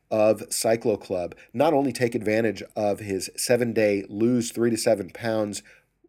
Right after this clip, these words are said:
boot camp, but also, take advantage of all of the great features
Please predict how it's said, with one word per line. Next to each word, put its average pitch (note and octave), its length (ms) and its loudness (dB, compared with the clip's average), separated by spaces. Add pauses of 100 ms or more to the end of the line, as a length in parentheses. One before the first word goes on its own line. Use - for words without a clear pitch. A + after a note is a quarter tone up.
(340)
boot - 240 4
camp, E2+ 400 -8 (100)
but C3+ 260 4 (180)
also, C#3 640 2 (200)
take D#3+ 220 0
advantage D3+ 440 0
of C#3+ 160 -2 (120)
all D#3 340 6
of G#2+ 100 -4
the A2 80 0
great A#2 260 4
features G#2+ 440 -4